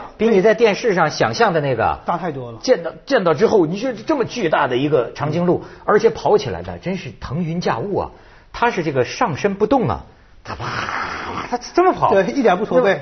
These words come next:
Speaker 1: 那感觉，哎，很，很，很优雅。
Speaker 2: 不过站起来那比这个都得高。
Speaker 1: 没错，就是比你想象大。所以有些文人，呃，有一种观点说啊，呃，人不必真的实地去旅游。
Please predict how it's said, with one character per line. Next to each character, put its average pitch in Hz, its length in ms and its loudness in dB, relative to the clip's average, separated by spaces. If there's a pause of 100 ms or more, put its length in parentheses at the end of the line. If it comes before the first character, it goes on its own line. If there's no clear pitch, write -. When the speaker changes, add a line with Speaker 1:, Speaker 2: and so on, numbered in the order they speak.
(120)
Speaker 1:
那 233 80 2
感 202 180 6
觉， 226 100 6
哎， 233 240 8
很， 196 220 0 (320)
很， 196 260 -6
很 170 200 -4
优 233 160 0
雅。 107 200 0 (180)
Speaker 2:
不 139 60 -14
过 185 80 -4
站 233 160 0
起 165 60 -6
来 165 40 -8
那 202 80 -8
比 - 160 -12
这 208 100 -2
个 165 60 0
都 123 100 -4
得 107 120 -8
高。 - 200 -12
Speaker 1:
没 185 200 4
错， 180 260 2
就 294 140 0
是 - 120 -6
比 233 140 -2
你 262 120 2
想 156 180 0
象 208 100 0
大。 170 140 -4 (200)
所 254 200 2
以 165 380 4
有 143 260 4
些 220 320 4
文 135 240 -2
人， 107 280 0 (360)
呃， 120 200 6
有 120 180 4
一 175 120 4
种 107 140 -2
观 196 200 4
点 78 300 -4
说 170 200 0
啊， 87 220 2 (280)
呃， 110 220 2
人 139 340 2
不 226 120 -4
必 202 340 6
真 127 220 0
的 101 140 2
实 104 260 -2
地 131 220 0
去 87 320 -2
旅 90 180 -4
游。 78 280 -4